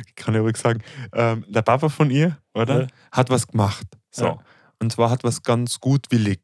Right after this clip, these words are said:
Speaker 1: gemacht.
Speaker 2: Mhm.
Speaker 1: Und, äh, hat jemanden eingeladen. Und sie gesagt, sie war ganz verwundert, dass ihr Papa da einfach jemanden einladet. Zu ihr heim.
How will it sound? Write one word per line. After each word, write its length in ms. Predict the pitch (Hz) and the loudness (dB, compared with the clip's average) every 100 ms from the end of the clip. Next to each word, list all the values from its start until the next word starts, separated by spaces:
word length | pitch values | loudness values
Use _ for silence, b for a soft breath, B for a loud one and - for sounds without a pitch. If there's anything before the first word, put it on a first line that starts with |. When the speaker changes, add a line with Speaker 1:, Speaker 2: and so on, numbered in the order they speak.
| _ | _
Speaker 1:
gemacht. 460 | - 90 - - - | -10 -10 -12 -20 -8
Speaker 2:
Mhm. 200 | 117 117 B B B _ - | -6 -6 B B B _ -2
Speaker 1:
Und, 580 | 117 113 110 110 107 | 2 2 0 -2 -6
äh, 440 | - 80 80 82 - | -10 -12 -14 -12 -8
hat 120 | - | -2
jemanden 280 | 117 113 - | 0 0 0
eingeladen. 600 | 107 107 104 95 90 90 _ _ _ _ | 0 0 2 2 0 -6 _ _ _ _
Und 120 | 104 | -6
sie 80 | 113 | -6
gesagt, 180 | 113 117 | -4 -4
sie 100 | 120 | 0
war 120 | 110 | 2
ganz 220 | 110 143 | 2 0
verwundert, 680 | - 101 98 110 165 107 95 - | -2 -10 -4 -2 0 0 -2 -6
dass 240 | - 110 | -4 -4
ihr 120 | - 110 | -4 -2
Papa 340 | 113 - 131 | -2 0 0
da 120 | 117 104 | 0 -2
einfach 240 | 117 123 | -4 -6
jemanden 420 | - 110 120 - | -2 0 0 -2
einladet. 640 | 120 156 101 87 85 78 _ _ | 0 2 2 -4 -8 -14 _ _
Zu 200 | - 127 | -4 -4
ihr 300 | 110 143 117 | 2 2 2
heim. 300 | 95 82 82 | 0 -2 -4